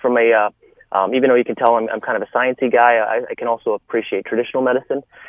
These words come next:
Um, and from a traditional perspective, one of the very cool things with ashwagandha, uh, is that it, it's thought of from a traditional perspective is to modulate people's perception of stress. And what this means is that it helps you adapt to stressors.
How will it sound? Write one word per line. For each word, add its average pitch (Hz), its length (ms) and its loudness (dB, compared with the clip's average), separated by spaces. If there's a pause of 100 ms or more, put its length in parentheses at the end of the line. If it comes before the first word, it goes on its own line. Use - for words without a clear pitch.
(340)
Um, 95 340 -2
and - 100 -2
from 127 140 6
a 117 40 8
traditional 139 460 4
perspective, 120 480 -4
one 135 100 -2
of 143 60 -2
the 127 80 -4
very 127 240 -2
cool 131 220 -8
things 120 260 -8
with 117 120 -10
ashwagandha, 110 720 -4 (440)
uh, 110 260 6
is 113 220 -2
that 110 200 0
it, 107 120 -6
it's - 240 -10
thought 110 180 2
of 107 100 -4
from 110 140 -10
a 101 40 -6
traditional 117 400 -8
perspective 107 420 -10
is - 140 -10
to 117 60 -8
modulate 120 640 -2
people's 110 320 -8
perception - 480 -8
of 90 120 -12
stress. - 280 -10 (120)
And 113 120 -6
what 139 100 0
this 143 160 -4
means 117 300 -6
is 104 180 -6
that 98 200 -4 (360)
it 117 200 -2
helps - 280 -2
you 143 100 -2
adapt 117 460 -2
to - 60 -20
stressors. - 500 -10